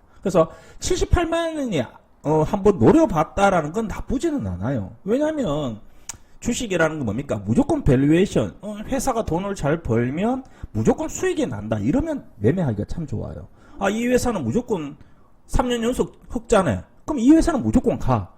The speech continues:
근데 주식 시장은 뭡니까? 그렇게 움직이잖아요. 우리가 아무리, 아무리 합리적인 생각을 하고 합리적인 계산을 하더라도 주식 시장은 어떻게 된다? 비합리적으로 움직입니다.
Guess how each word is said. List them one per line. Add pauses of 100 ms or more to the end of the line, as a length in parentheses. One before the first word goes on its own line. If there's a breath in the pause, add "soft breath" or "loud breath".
(120)
근데
주식
시장은
뭡니까? (340)
그렇게
움직이잖아요. (1080 loud breath)
우리가
아무리,
아무리
합리적인
생각을
하고
합리적인
계산을
하더라도 (440 soft breath)
주식
시장은
어떻게
된다?
비합리적으로
움직입니다.